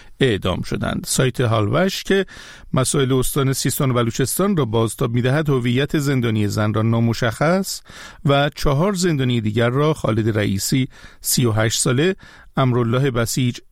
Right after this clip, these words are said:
بیست و هفت ساله، عبدالنصیر شهبخش، چهل و دو ساله و هوشنگ کرد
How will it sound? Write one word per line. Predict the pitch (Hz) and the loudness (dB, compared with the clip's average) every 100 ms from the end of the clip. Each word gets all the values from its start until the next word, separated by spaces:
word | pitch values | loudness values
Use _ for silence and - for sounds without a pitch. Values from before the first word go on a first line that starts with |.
| _ - | _ -6
بیست | 135 120 131 | -2 0 0
و | |
هفت | 117 135 - | 2 0 0
ساله، | - 165 180 196 - - - - - | 0 2 2 0 -6 -20 -20 -6 -2
عبدالنصیر | 127 127 120 113 - 135 127 | 0 2 2 0 0 0 0
شهبخش، | - 113 107 127 117 - - - - - | 0 -2 0 0 0 -2 -12 -16 -20 -6
چهل | - 127 113 | 0 2 2
و | |
دو | 107 113 | 0 0
ساله | - 127 170 185 - - - | 0 2 0 -2 -10 -16 -2
و | 139 | 0
هوشنگ | 120 120 - 135 120 113 - | 2 0 0 0 0 0 2
کرد | 120 120 | 2 0